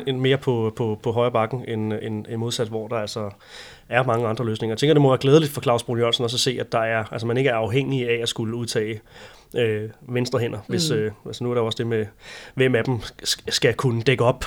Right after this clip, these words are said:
Speaker 1: og, og så videre, ikke? Og det har jo også lidt været et issue med nogle han, af dem, han har udtaget ved, ved tidligere, tidligere lejligheder.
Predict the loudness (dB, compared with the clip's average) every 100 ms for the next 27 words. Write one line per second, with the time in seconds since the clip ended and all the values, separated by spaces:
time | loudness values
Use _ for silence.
0 | -2 0 0 -2 -4 -4 -2 0 0 -2
1 | 0 2 2 0 0 0 0 -4 -4 -4
2 | -2 -4 -4 -4 -6 -10 -20 -18 -12 -4
3 | -2 -2 -2 -2 0 0 -2 -4 -8 -8
4 | -4 -2 0 0 -2 -4 -8 -10 -6 -4
5 | -2 0 0 -2 -4